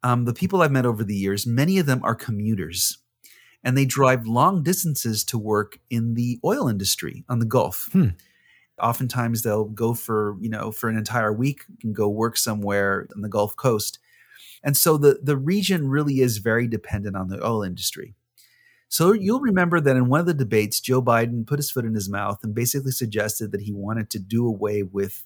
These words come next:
Speaker 1: petroleum extraction. <laughs> He wanted to do away with the oil industry. Well, that didn't really sit very well in, in, uh, in South Texas and lots of other places where people work in the oil industry.
Speaker 2: Yeah.
Speaker 1: And I think that just cost him many, many votes.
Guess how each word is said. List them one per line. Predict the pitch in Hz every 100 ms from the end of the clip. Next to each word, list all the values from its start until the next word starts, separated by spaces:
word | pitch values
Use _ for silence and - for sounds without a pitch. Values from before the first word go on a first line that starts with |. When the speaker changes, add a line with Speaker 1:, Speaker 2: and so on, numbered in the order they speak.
| -
Speaker 1:
petroleum | 110 - 160 151 98
extraction. | 92 - 92 - - - 107
<laughs> | - - - - - -
He | 285 - 208
wanted | 165 151 185 170
to |
do | 131 135 151
away | 131 127
with | 139 139
the |
oil | 120 190 196
industry. | 123 110 - 95 - - - - - - _
Well, | 165 170
that | 208
didn't | 226 202
really | 185 160
sit | 131 147 123
very | 110 104
well | 101 92 85 -
in, | 104 98 113 -
in, | 107 107 98
uh, | 101 -
in | 117
South | - 120 113
Texas | - 110 - -
and | 107
lots | 110 113 -
of |
other | 107 107
places | - 104 - 95 104
where | 98
people | - 117 101
work | 98 98
in | 98
the | -
oil | 196 185
industry. | 113 98 - 95 -
Speaker 2:
Yeah. | 117 113 104 95 98
Speaker 1:
And | - 156
I | 165
think | 180 156
that | 143
just | 135 -
cost | - 117 117 -
him | 113 113 107 - -
many, | 135 139 139 139 123
many | 113 107
votes. | 95 104 - -